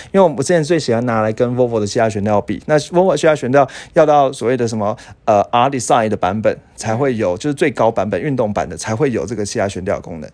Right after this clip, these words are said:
Speaker 2: 嗯。
Speaker 1: 但它就是直接就给你下放出来。对，那我觉得这是三大特色，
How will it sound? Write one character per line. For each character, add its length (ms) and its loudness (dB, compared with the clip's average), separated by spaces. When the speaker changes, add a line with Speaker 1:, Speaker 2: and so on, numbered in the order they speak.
Speaker 2:
嗯。 80 -18
Speaker 1:
但 120 4
它 120 0
就 100 -4
是 100 -6
直 200 -8
接 200 0
就 180 -4
给 260 -6
你 160 -4
下 180 -2
放 180 -4
出 220 -12
来。 160 -8
对， 160 4
那 160 4
我 140 -2
觉 100 -2
得 60 4
这 140 0
是 80 -2
三 200 2
大 120 2
特 160 -2
色， 260 0